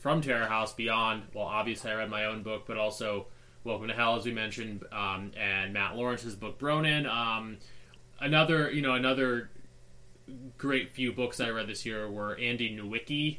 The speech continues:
uh, the original quote-unquote alt-right novelist, um, republished a lot of his books, uh, with Terror House. So those are definitely also, uh, you know, up there for me in terms of,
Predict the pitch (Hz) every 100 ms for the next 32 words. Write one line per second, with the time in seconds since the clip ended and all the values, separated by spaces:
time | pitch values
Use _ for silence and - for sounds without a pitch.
0 | - 120 117 110 104 113 107 98 - -
1 | - - 110 110 120 120 107 - 120 117
2 | 113 117 - 113 104 113 113 101 120 117
3 | 107 113 117 117 127 123 - - - 117
4 | 110 104 98 95 95 - - - - -
5 | - - - - - 135 131 131 120 120
6 | 120 - 117 107 104 104 95 113 98 -
7 | - - - - - - 107 98 95 90
8 | 107 123 117 120 101 98 95 98 113 110
9 | 110 104 104 101 113 104 113 98 101 95
10 | 101 104 - 98 95 98 - - - -
11 | - 98 98 87 - 104 - 95 90 -
12 | - 101 95 95 95 92 101 95 98